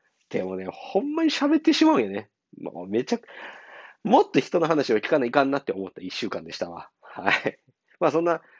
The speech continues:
まだね、ちょっと多分、多分っていうか、あのー、これを今撮ってる時には、まあ公開日がいつとかって決まってないんで、まあ決まった後は、まあそこでね、どういう編集をされるか、まあ編集のプロの方がやってるからうまいこと編集してくれるんでしょうけれども、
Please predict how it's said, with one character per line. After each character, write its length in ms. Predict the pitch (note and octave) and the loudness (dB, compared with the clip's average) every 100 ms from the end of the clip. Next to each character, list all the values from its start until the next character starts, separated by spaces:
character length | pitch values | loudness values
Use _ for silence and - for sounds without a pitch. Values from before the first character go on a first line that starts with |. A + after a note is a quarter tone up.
| _ | _
ま 120 | B2 D3 | -2 0
だ 100 | D#3 | 0
ね、 140 | F#3 | -2
ち 60 | F#3 | -4
ょ 40 | |
っ 20 | |
と 60 | C3+ | -2
多 140 | C3 | -2
分、 320 | A#2+ F#2 D#2 - _ - | 0 -4 -10 -16 _ -2
多 120 | D3+ | 0
分 120 | A#2 | 0
っ 20 | |
て 60 | F#2 | -4
い 40 | |
う 40 | E2+ | -8
か、 180 | - | -12
あ 60 | F2+ | -14
の 100 | F2+ | -12
ー、 520 | F2 E2+ E2 E2+ F2 F2+ | -12 -12 -12 -12 -10 2
こ 140 | B2+ | 6
れ 100 | C3+ | 6
を 160 | C3 G#2+ | 6 4
今 200 | G2+ G2+ | 0 0
撮 120 | G#2 | -2
っ 40 | |
て 120 | G#2 | 0
る 140 | A#2+ C3+ | -2 2
時 220 | F3+ D#3 | 2 2
に 120 | A2+ | 2
は、 200 | D3 A2+ | 4 4
ま 100 | F#2+ | 0
あ 20 | |
公 240 | - A#2 A2+ | 2 2 4
開 200 | A2+ G#2 | -2 -4
日 80 | F2+ | -6
が 100 | F2+ | -10
い 80 | |
つ 80 | G2 | -10
と 100 | - | -8
か 60 | F#2+ | -10
っ 20 | |
て 80 | - | -10
決 140 | - | -10
ま 120 | A2+ A2+ | -4 -4
っ 40 | |
て 100 | A2 | -4
な 140 | B2 | -4
い 60 | A2+ | -4
ん 40 | |
で、 80 | F2 | -4
ま 120 | G#2+ | 0
あ 80 | C#3 | 0
決 120 | - | 0
ま 120 | E3 C#3 | 2 2
っ 80 | - | 0
た 140 | F#2 | -6
後 160 | G#2 C3+ | -2 0
は、 140 | F#2 | 0
ま 180 | F#2+ F3 | -2 -10
あ 40 | |
そ 200 | - G2 | -10 -8
こ 600 | G#2 G2+ G2 - G2+ F#2+ F#2+ | -2 0 0 -2 -6 -8 -16
で 100 | G#2 | -4
ね、 180 | C3+ | -4
ど 180 | A#2 A2+ | 2 6
う 60 | C#3 | 6
い 80 | C#3 | 4
う 60 | - _ _ _ _ _ _ | 0 _ _ _ _ _ _
編 300 | D#3 D#3 D3 | 4 4 2
集 180 | - C#3+ | 0 -2
を 120 | C3+ | 2
さ 120 | C#3 | 2
れ 80 | C#3+ | 2
る 80 | C#3 | -2
か、 80 | |
ま 60 | G#2 | -6
あ 20 | |
編 220 | A2+ F3 | 4 4
集 100 | F3 | 4
の 80 | F3+ | 0
プ 120 | F3 | 2
ロ 100 | A3 | 2
の 100 | D#3 | 2
方 180 | A#2 A2+ | 2 2
が 80 | G2 | 2
や 100 | A2 | 2
っ 80 | - | 0
て 80 | D3 | -4
る 80 | |
か 60 | C#3 | -2
ら 80 | G#2+ | 0
う 60 | |
ま 100 | D3+ | -2
い 20 | C3+ | -2
こ 100 | A#2+ | -2
と 60 | |
編 160 | C3+ D#3 | -2 -4
集 100 | D3+ | -4
し 60 | C#3+ | -4
て 80 | |
く 100 | E3 | -2
れ 80 | F#3 | 0
る 120 | G3 | 0
ん 20 | D3+ | -2
で 100 | B2+ | 0
し 40 | |
ょ 60 | C3+ | 0
う 40 | |
け 100 | B2 | -2
れ 160 | A2+ G#2+ | -8 -8
ど 80 | F#2+ | -10
も、 220 | E2+ D#2 | -16 -18